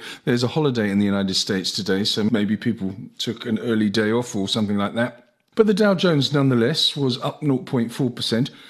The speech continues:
The S and P was down point three, the Nasdaq was down point six percent. This morning in London, footsie just slightly weaker, the dax down a third, the cat Quarante in Paris down a quarter,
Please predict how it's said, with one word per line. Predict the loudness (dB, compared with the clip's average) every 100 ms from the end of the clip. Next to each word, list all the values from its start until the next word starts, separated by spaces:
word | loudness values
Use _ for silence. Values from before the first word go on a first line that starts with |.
| -18 -4
The | 0
S | 0
and | 0
P | 0 0
was | 0 0
down | 0 2 0
point | 0 -2 -2
three, | -4 0 0
the | 2
Nasdaq | 2 2 0 -2 -2
was | -4 -4
down | 0 0 0
point | 0 0
six | 0 -2 -2
percent. | -2 0 0 -2 -6 -18 -14 -2
This | 2
morning | 4 6 6
in | 4
London, | 4 2 2 2 2 -4 -20
footsie | -6 0 0 2 2 2 2 0 -4
just | 0 0
slightly | 2 2 0 0 -2 -2 0 0
weaker, | 2 2 2 -2 -2 -8 -12 -4
the |
dax | 0 0 0 -4
down | 0 0 0
a |
third, | -2 0 2 2 0
the | 0 0
cat | 0 -2 -2
Quarante | -2 0
in | -2
Paris | -2 0 -2
down | -2 0 0
a |
quarter, | -2 -2 0 0